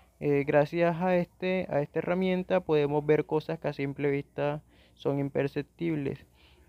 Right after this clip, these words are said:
Es aquí donde me hago una pregunta, ¿deberíamos confiar plenamente en nuestros sentidos a la hora de hacer ciencia? Eh, creo que nuestros sentidos no siempre son suficientes para percibir la realidad.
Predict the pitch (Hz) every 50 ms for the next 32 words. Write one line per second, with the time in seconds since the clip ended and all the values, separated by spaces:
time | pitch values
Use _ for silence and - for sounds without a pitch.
0 | - - - 143 143 143 - 151 156 156 160 165 165 156 147 143 143 147 147 151
1 | 151 - 156 156 156 165 170 170 170 160 - 143 139 139 143 147 147 143 143 143
2 | 143 151 160 160 - 165 160 160 - - - 160 160 151 156 156 - - - 156
3 | 156 156 160 160 165 165 160 160 156 160 - 160 160 160 156 156 151 - - 151
4 | 147 143 - 143 143 139 - 143 143 147 151 156 151 151 147 143 143 151 151 151
5 | 151 151 - 143 147 143 147 - - 151 151 147 147 151 156 - 175 180 185 -
6 | _ _ - - - _ _ _ _ - - 147 143 139 139 135 135 131 131 131
7 | - _ _ _ _ _ _ _ - 156 156 160 160 160 - 180 185 180 - -
8 | 180 175 - 185 185 185 - 190 185 180 180 180 175 165 160 - 156 151 151 -
9 | 151 156 - - 151 151 - - 160 - - 151 - - 151 147 - - 160 -
10 | - 156 147 143 - - 147 143 - - - 143 147 143 139 143 139 143 147 151
11 | 147 143 143 143 143 143 143 156